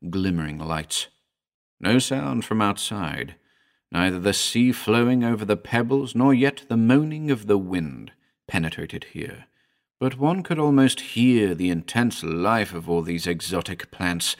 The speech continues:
so crudely green in the pale electric light. The doctor evidently had lavished both wealth and care on this marvellous garden. Several times he stopped the group to mention, with ironical courtesy,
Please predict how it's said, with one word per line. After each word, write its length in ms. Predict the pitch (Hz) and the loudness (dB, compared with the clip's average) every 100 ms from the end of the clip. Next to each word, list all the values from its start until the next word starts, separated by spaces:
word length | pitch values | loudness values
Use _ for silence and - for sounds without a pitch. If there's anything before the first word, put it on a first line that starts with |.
| - - | -12 -6
so 240 | - 160 | 0 0
crudely 640 | - - - 180 147 113 | 0 -10 -2 2 2 2
green 600 | 104 92 104 123 101 87 | 0 0 4 4 4 0
in 140 | 82 80 | -2 -4
the 80 | 76 | -6
pale 480 | - 113 101 82 | -12 -8 -6 -4
electric 520 | 78 80 87 - - - | -6 -6 -8 -10 -16 -12
light. 500 | 76 76 85 _ - _ _ _ _ _ _ _ _ _ _ | -10 -10 -10 _ -20 _ _ _ _ _ _ _ _ _ _
The 220 | - 127 151 | -4 0 2
doctor 460 | 165 185 - 175 | 0 -2 -4 0
evidently 540 | 170 147 139 135 - 120 | 2 4 4 2 4 2
had 140 | 107 | 2
lavished 640 | 110 117 110 107 101 - | 2 2 2 0 -2 -4
both 260 | 98 123 107 | -2 -2 -2
wealth 440 | 95 117 151 143 | -2 -2 -2 -4
and 340 | 117 131 127 - | -2 0 -2 -4
care 440 | - 107 104 87 | -2 0 2 0
on 140 | 85 82 | -2 -2
this 180 | 82 | -4
marvellous 640 | 80 80 82 85 82 80 - | -4 -2 0 0 -2 -6 -8
garden. 480 | - 82 78 - - _ _ _ _ _ _ | -4 -4 -4 -10 -20 _ _ _ _ _ _
Several 420 | - 202 165 151 | -8 -4 2 2
times 480 | 120 131 120 110 101 | 4 4 4 0 -2
he 80 | 107 | -4
stopped 440 | - 117 101 - | -2 -2 -2 -6
the 80 | - | -4
group 300 | 95 104 - | 0 0 0
to 100 | - | -2
mention, 560 | 104 110 107 - 117 113 | 2 2 0 -6 -8 -8
with 160 | 120 | -4
ironical 560 | 135 156 151 170 170 135 | -2 0 0 -2 0 0
courtesy, 540 | - 120 92 - 87 | 2 0 0 -4 -4